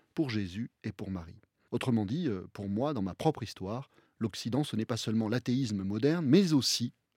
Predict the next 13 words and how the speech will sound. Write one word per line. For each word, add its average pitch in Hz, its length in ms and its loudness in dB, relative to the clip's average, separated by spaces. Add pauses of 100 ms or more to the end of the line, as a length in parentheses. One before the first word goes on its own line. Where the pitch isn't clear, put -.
l'héritage 107 560 -4
chrétien. - 380 -14 (500)
Et 143 80 6
de 156 80 8
toutes 240 220 2
mes 208 100 4
lectures 110 400 0
et 104 60 -2
rencontres 92 640 -6
dans 104 120 0
le 117 100 2
domaine 156 300 4
spirituel, 113 640 -6